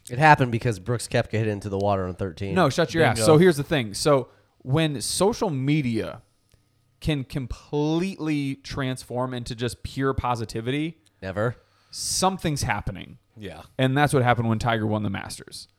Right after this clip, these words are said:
Speaker 2: It's incredible. This song is the same thing. I would argue, hot take, it towers over the national anthem because there is not controversy with it, with it. It
Speaker 3: Wish it. It's
Speaker 2: wish
Speaker 3: no
Speaker 2: it.
Speaker 3: coffee, wish it,
Speaker 2: It's
Speaker 3: wish
Speaker 2: your
Speaker 3: it.
Speaker 2: wish it,
Speaker 1: Wish
Speaker 2: wish it.
Speaker 1: it, boss.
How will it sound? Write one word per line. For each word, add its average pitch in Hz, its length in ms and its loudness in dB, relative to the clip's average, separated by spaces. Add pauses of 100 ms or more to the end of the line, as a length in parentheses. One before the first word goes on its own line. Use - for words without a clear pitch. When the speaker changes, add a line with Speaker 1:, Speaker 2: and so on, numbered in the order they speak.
(160)
Speaker 2:
It's 156 120 -6
incredible. 123 520 0 (600)
This 139 200 0
song 156 240 4
is 131 140 0
the 127 100 0
same 131 320 -2
thing. 101 340 -4 (420)
I 127 140 4
would 156 140 4
argue, 123 520 2 (100)
hot 101 240 -4
take, 131 340 -2 (760)
it 139 220 2
towers 147 500 0 (100)
over 147 260 4
the 123 100 -4
national 120 480 -4
anthem 110 500 -6 (460)
because 131 340 -2
there 120 200 -2
is 143 200 2
not 123 180 -2
controversy 104 580 -8
with 95 240 -10
it, 104 200 -12 (140)
with 120 280 2
it. - 160 -10 (300)
It 123 80 -2
Speaker 3:
Wish - 180 -4
it. - 200 -12 (140)
It's 131 120 -6
Speaker 2:
wish 147 160 2
Speaker 3:
no 135 40 0
Speaker 2:
it. - 40 0
Speaker 3:
coffee, 135 220 -6
wish 127 180 -12
it, 147 40 -8
Speaker 2:
It's 135 80 -2
Speaker 3:
wish 180 160 4
Speaker 2:
your 185 80 6
Speaker 3:
it. 165 40 4
Speaker 2:
wish 180 160 2
it, 175 40 4
Speaker 1:
Wish 190 160 10
Speaker 2:
wish 226 160 8
it. 233 40 8
Speaker 1:
it, 175 100 2
boss. 156 500 10